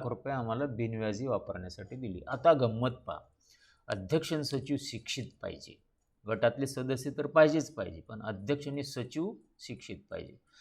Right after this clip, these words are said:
समजा एवढं लोन काढलं असेल आणि यांना दोन लाख रुपये बिनव्याजी वापरण्यासाठी दिलं असेल तर उरलेल्या पैशाची जबाबदारी कोणाची? कारण बँकेनी, याच्यात बँकेचाही फार मोठा वाटा दिसतो की बँकेचं कुठंतरी काहीतरी,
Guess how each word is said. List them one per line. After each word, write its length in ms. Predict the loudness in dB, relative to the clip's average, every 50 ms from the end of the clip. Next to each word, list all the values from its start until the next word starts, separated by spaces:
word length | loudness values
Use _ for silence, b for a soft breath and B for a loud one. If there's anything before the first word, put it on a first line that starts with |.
| b b b b b b
समजा 600 | -10 -6 0 2 2 2 2 2 8 12 12 12
एवढं 320 | 12 12 12 10 10 10 10
लोन 320 | 10 8 8 6 4 2
काढलं 360 | 4 6 6 6 6 6 4
असेल 460 | 4 4 2 0 -4 -4 -4 -4 -4 -4
आणि 200 | -4 -4 -2 -2
यांना 260 | -2 0 2 2 2
दोन 260 | 2 2 0 0 0
लाख 180 | 0 0 0 -2 -2
रुपये 420 | -4 -6 -4 -2 -2 -2 -2 -2 -4
बिनव्याजी 720 | -8 -10 -4 -2 0 0 2 2 4 4 4 2 2 2 2
वापरण्यासाठी 800 | 4 2 2 2 -2 -4 -4 -4 -4 -6 -6 -6 -8 -8 -6 -6
दिलं 300 | -6 -4 -2 -2 -2 -2
असेल 280 | -4 -4 -8 -10 -8 -8
तर 60 | -6
उरलेल्या 560 | -4 -2 0 0 2 2 2 2 4 2 2
पैशाची 480 | 0 0 -4 -4 -4 -6 -10 -10 -8 -4
जबाबदारी 560 | -2 0 2 4 2 2 2 0 -2 -2 -2
कोणाची? 480 | -2 -2 0 2 0 0 -2 -6 -12 -18 _ b b b b b b b b b b -6
कारण 260 | -4 -2 -2 0 0
बँकेनी, 880 | 0 0 0 0 -2 -2 0 0 2 2 2 2 2 0 0 -2 -6 -10 -14 -18 _ _ -4
याच्यात 280 | -4 0 0 0 0
बँकेचाही 600 | 2 2 2 4 4 2 2 0 0 0 0 -2
फार 220 | -2 0 0 2 2
मोठा 280 | 2 0 0 4 4
वाटा 420 | 4 6 6 4 4 4 4 2 2
दिसतो 360 | 2 -2 -6 -8 -8 -10 -8
की 160 | -6 -6 -4
बँकेचं 840 | -2 0 0 0 -2 -4 -6 -4 -4 -6 -6 -6 -10 -4 -2 -2 -2
कुठंतरी 520 | 0 -4 -2 0 0 2 2 2 2 2
काहीतरी, 680 | 2 2 2 2 2 2 0 0 0 -2 -4 -8 -14